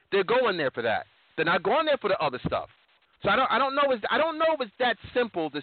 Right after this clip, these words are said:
simply say that that's what's going on. And also something else, on a personal note. So, uh, I go with the Oracle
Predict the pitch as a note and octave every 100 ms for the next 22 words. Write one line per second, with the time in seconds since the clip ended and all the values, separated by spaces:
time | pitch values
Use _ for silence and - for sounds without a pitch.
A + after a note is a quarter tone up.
0 | - G3 - D#3 C3+ - D#3 G#2+ C#2+ _
1 | _ _ _ _ C#3+ C3+ B2 - D3 -
2 | C3+ - C3+ B2 B2 A#2+ E3+ C4 D#4 C#4+
3 | A#3+ C4 A3+ A#3+ A#3 A2+ - _ _ _
4 | _ _ _ _ _ - _ _ - E3
5 | E3 - D4+ - D3+ B2 G#2 D2+ _ _
6 | _ _ _ _ - - G3+ F3+ - _
7 | _ F3 F3+ F3 F3 - C#4 A#3+ C4 B3+
8 | A3 G3+ G3 - C#3+ E3 E3+ E3 D3 -
9 | G2+ F2+